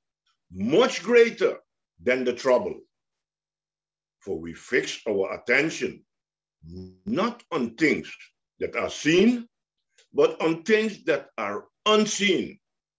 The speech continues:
What can be seen lasts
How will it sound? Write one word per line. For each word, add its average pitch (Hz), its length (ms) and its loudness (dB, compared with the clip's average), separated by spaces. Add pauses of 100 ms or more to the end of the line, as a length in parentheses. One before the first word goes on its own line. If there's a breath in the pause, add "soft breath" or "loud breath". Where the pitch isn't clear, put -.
(420)
What 101 400 -2
can 98 200 -2
be 92 120 -14
seen 208 580 0 (540)
lasts 92 400 -6